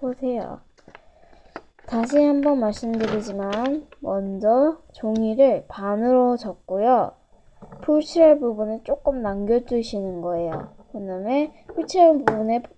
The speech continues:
풀칠을 하고요. 그거를 종이로 쓱 접고요. 붙이고요. 그 풀로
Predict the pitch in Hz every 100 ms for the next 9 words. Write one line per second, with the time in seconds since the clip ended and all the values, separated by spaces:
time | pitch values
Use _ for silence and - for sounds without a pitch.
0 | - - - 320 - 320 311 302 311 277
1 | 277 320 - - - - - - 220 220
2 | 254 294 330 - - - 220 208 208 208
3 | 208 254 320 - - _ _ - 220 220
4 | 262 262 - 190 - - 190 185 190 240
5 | 277 - - - 220 196 202 208 254 320
6 | 359 - - - - _ _ _ _ -
7 | 214 190 160 - - 320 311 302 262 -
8 | _ 208 214 202